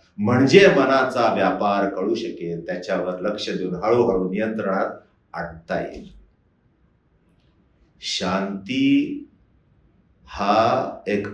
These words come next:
असा अनुभव आहे जो मिळाल्यानंतर आपल्या अवतीभोवतीच्या पंच ज्ञानेंद्रियांकडे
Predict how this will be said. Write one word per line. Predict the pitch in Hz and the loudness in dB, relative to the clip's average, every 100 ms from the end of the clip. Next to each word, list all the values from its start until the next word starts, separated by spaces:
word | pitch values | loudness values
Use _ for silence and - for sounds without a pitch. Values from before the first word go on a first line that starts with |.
| - - | -16 -12
असा | - - - 127 127 123 101 | -8 -8 -6 -2 -2 -2 -4
अनुभव | 98 104 107 113 | -4 -4 -2 0
आहे | 92 85 101 117 - - - _ _ _ _ - | 0 0 0 0 -2 -6 -12 _ _ _ _ -4
जो | 120 110 98 | 2 2 2
मिळाल्यानंतर | 95 101 107 104 101 92 90 85 101 104 113 165 - - - _ - | 2 2 4 2 2 0 -4 -8 -4 0 2 2 2 -4 -14 _ -6
आपल्या | 98 95 - 113 110 107 95 | -2 -2 -2 0 2 2 0
अवतीभोवतीच्या | 95 95 - 113 110 104 95 104 101 101 107 117 - | -2 -2 -8 -8 -6 -6 -6 -8 -10 -6 0 0 0
पंच | - 104 107 104 110 | -2 -6 -6 -10 -8
ज्ञानेंद्रियांकडे | 98 95 92 95 104 110 104 95 98 98 98 92 95 98 107 113 120 - | -8 -6 -4 -4 -4 -4 -6 -6 -4 -4 -4 -4 -6 -4 -2 -2 -4 -6